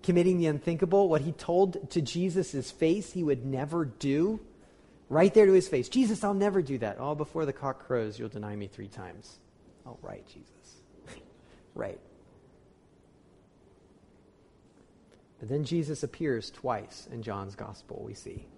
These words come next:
The way he highlights this. Twice, and Peter's not even mentioned. He's not even mentioned.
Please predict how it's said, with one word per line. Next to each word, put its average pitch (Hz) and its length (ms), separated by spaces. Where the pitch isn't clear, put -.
The 120 80
way 131 160
he 127 160
highlights 110 460
this. - 180
Twice, 151 420
and 139 160
Peter's 196 400
not 135 200
even 113 260
mentioned. 101 380
He's 185 140
not 240 180
even 262 220
mentioned. 240 480